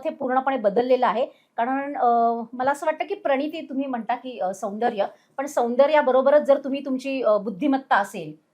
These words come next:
अभ्यासू वृत्ती असेल, तर ते सौंदर्य अधिक खुलतं असं मला वाटतं.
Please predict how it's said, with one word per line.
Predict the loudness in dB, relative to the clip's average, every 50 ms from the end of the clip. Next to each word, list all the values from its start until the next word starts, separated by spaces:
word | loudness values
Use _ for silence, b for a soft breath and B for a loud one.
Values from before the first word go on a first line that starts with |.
| _ -4
अभ्यासू | -4 0 2 2 2 2 2 -2
वृत्ती | -6 -6 -8 -8 -6 -4
असेल, | -4 -4 -4 -4 -6 -4 -4
तर | -2 -2
ते | -2 -2
सौंदर्य | 0 0 2 6 6 6 8
अधिक | 6 4 4 2 -2 -4 -6
खुलतं | -6 -6 -4 -2 0 0 0 0 -2 _ _ _ -8
असं | -4 -2 0
मला | 2 4 6 6 6
वाटतं. | 4 2 -2 -4 -10 -12